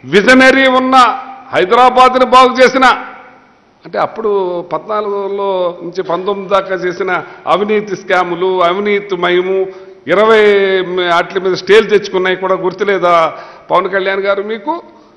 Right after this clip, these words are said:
ఇవాళ అట్లలోనే కదా ఆయన జైలుకి వెళ్ళింది. మేం పంపగలుగుతాం ఆ జైలుకి? ఆయన వాస్తవాలన్నీ ఉన్నాయి కాబట్టి జైలుకి వెళ్ళారు. ఇంకా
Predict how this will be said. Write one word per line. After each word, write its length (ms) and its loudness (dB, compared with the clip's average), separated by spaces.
ఇవాళ 240 4
అట్లలోనే 520 2
కదా 260 2
ఆయన 160 0
జైలుకి 340 0
వెళ్ళింది. 480 -4
మేం 380 2
పంపగలుగుతాం 560 2
ఆ 40 4
జైలుకి? 580 0
ఆయన 260 2
వాస్తవాలన్నీ 800 4
ఉన్నాయి 340 2
కాబట్టి 340 0
జైలుకి 360 2
వెళ్ళారు. 260 -2
ఇంకా 240 -2